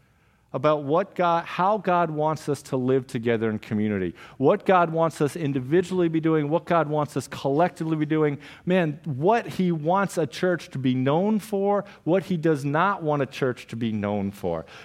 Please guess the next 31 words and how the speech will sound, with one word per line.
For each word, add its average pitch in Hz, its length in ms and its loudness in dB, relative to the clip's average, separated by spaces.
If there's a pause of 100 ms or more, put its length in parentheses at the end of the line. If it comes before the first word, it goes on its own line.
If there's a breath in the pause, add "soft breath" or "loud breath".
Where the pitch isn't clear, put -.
(120)
And 147 180 0
there 196 200 2
are 151 120 2
so 202 380 -4
many 208 280 0
nuggets 160 540 2
in 139 200 -2
those 127 180 -2
first 160 320 -2
few 170 180 -4
chapters 127 540 -2
written 139 220 0
to 139 80 -6
the 135 80 -4
seven 123 320 -2
churches 110 520 -2 (220 loud breath)
that 131 160 2
are 120 140 2
practical 185 800 -2
things 131 520 -2 (200 loud breath)
for 117 260 0
you 190 640 0
and 123 180 -2
I 147 440 2
to 143 180 -8
do 135 460 0
as 110 120 -4
we 107 140 0
live 139 540 0
life 120 420 0
together. 95 680 -4